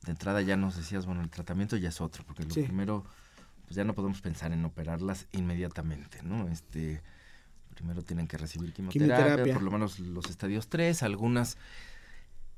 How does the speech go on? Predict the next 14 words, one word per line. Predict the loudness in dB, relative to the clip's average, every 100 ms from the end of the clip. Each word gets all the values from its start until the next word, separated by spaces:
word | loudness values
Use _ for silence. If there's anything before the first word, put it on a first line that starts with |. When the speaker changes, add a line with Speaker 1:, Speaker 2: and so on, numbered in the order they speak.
| -10 -8 -2
Speaker 1:
algunas | 2 8 10 10 6 4
eran, | 2 2 2 -4 -10 -8
eh, | -2 0 2 0 -2
pacientes | -2 -2 0 0 -2 -4 -6 -6
candidatas | -2 0 2 2 2 0 -4 -4 -6
a, | -4 -2 0 -2 -4 -6 -4 -2
a | -4 -6 -14
que, | -8 -6 -6
a | -10
ser | -4 -2
intervenidas, | -2 0 2 4 6 4 2 0
eran | 0
Speaker 2:
Sí. | 0
Speaker 1:
operadas. | 2 6 6 6 0